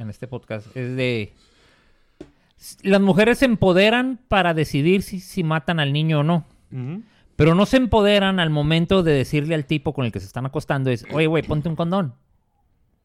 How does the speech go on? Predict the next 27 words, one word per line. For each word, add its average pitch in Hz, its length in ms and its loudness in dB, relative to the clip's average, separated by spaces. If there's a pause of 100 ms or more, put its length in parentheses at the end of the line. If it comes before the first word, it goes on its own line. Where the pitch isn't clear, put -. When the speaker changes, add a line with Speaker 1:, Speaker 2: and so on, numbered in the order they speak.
(600)
Speaker 2:
Ujú. 117 240 -14 (240)
Speaker 1:
O 214 380 4
no 143 120 -2
se 180 80 0
empoderan 165 420 0
lo 180 100 -2
suficiente 170 400 -2
para 139 240 -2
tomarse 123 340 -6
una 160 160 -4
pastilla 135 380 -6
del 117 160 -6
día 113 140 -6
siguiente. 139 580 -6 (1200)
Entonces 131 340 -2
Speaker 2:
O 117 80 -4
no 123 120 -4
se 147 100 -8
empoderan 120 380 -10
lo 120 120 -10
suficiente 104 480 -14
simplemente 110 420 -10
para 92 180 -10
no 85 160 -20
caer 80 340 -16
en 80 120 -20
eso. - 200 -20